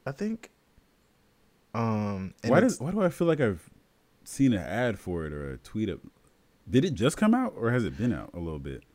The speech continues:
Speaker 1: Thursday, Friday?
Speaker 2: Okay, so it just came out. But,
Speaker 1: Yeah,
Speaker 2: um,
Speaker 1: like, yeah, like, it's recent.
Speaker 2: they're
Speaker 1: Um,
Speaker 2: under, are, aren't they under the same label or something?
Speaker 1: They are. And they're both from Atlanta, if I'm not mistaken. Jid is definitely from Atlanta.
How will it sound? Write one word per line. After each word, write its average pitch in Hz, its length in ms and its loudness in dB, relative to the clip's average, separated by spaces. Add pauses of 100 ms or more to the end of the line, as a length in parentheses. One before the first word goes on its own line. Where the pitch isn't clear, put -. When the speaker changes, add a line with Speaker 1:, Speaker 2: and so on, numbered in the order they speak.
(440)
Speaker 1:
Thursday, 185 320 4
Friday? 226 400 4 (960)
Speaker 2:
Okay, 117 300 0
so 165 120 -2
it 185 60 0
just 139 160 0
came 85 160 -2
out. 78 160 -6
But, 143 80 2
Speaker 1:
Yeah, 117 220 8
Speaker 2:
um, 104 80 6
Speaker 1:
like, 123 260 4
yeah, 139 280 6
like, 110 220 -2
it's 117 140 -8
recent. 113 340 -4 (600)
Speaker 2:
they're 170 120 10
Speaker 1:
Um, 160 80 8
Speaker 2:
under, 175 260 8
are, 156 240 6
aren't 180 160 6
they 202 80 6
under 202 120 4
the 165 120 2
same 175 280 2
label 165 340 4 (100)
or 147 60 -2
something? 180 260 2
Speaker 1:
They 139 60 8
are. 107 220 4 (460)
And 143 180 6
they're 127 240 8
both 113 260 2
from 113 160 -2
Atlanta, 107 300 -2
if 95 100 -10
I'm 107 80 -4
not 104 160 -4
mistaken. 101 520 -8 (260)
Jid 151 180 6
is 131 80 4
definitely 127 320 2
from 139 160 -4
Atlanta. 139 400 -2